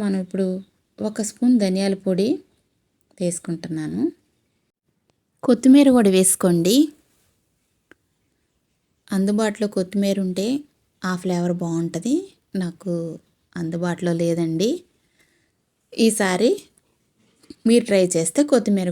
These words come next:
కూడా వేసుకోండి. మీకు ఎలా వచ్చిందో కామెంట్ ద్వారా నాకు తెలియపరచండి. మరిన్ని వీడియోల కోసం సబ్స్క్రైబ్ చేసుకోండి, బెల్ బటన్ నొక్కండి.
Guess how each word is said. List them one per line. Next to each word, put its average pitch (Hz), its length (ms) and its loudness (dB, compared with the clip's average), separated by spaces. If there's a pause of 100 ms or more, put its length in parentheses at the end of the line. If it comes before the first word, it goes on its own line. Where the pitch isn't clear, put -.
కూడా 180 180 -2
వేసుకోండి. 160 720 -4
మీకు 262 240 2
ఎలా 233 140 0 (100)
వచ్చిందో 208 340 -2 (120)
కామెంట్ 185 420 -2
ద్వారా 180 260 -2
నాకు 175 220 -8
తెలియపరచండి. 165 800 -2 (400)
మరిన్ని 240 380 6
వీడియోల 214 380 2
కోసం 185 340 -2
సబ్స్క్రైబ్ 196 560 -2
చేసుకోండి, 165 560 -2 (720)
బెల్ 208 220 6
బటన్ 180 340 0
నొక్కండి. 151 460 -2